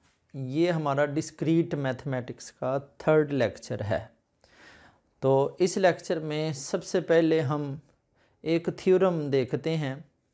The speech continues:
जो कि हमने लास्ट, अ, लेक्चर में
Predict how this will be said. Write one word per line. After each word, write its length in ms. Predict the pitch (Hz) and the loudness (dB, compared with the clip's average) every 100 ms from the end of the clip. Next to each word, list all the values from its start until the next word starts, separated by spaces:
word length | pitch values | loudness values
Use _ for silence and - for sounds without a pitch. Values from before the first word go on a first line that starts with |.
| _ _ _ - - _ - | _ _ _ -20 -20 _ -6
जो 220 | 123 170 | 2 4
कि 460 | 170 180 175 175 - | 4 2 2 0 -2
हमने 300 | 151 151 160 | -4 -2 0
लास्ट, 760 | 165 156 160 170 - - - - | 4 6 6 4 -2 -14 -18 -14
अ, 40 | - 143 139 135 135 110 - - | -6 -2 0 0 -4 -8 -18 -4
लेक्चर 440 | 143 139 - 160 | 2 2 2 -4
में 400 | 151 139 131 160 | -2 -2 -4 -6